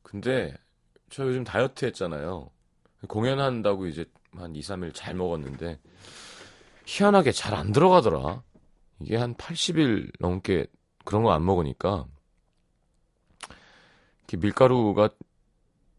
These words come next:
기름진 밀가루가 이렇게 들어가는 기분이 썩 유쾌하지만은 않더라고요. 그래서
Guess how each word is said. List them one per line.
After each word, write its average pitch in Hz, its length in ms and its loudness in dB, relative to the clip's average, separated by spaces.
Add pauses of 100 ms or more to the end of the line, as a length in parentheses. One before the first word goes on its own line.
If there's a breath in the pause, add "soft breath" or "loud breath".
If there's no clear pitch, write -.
(280)
기름진 113 520 2
밀가루가 95 400 4
이렇게 - 220 -4
들어가는 107 440 0
기분이 98 340 -4
썩 - 300 -2
유쾌하지만은 120 720 2
않더라고요. 87 380 0
그래서 78 260 -4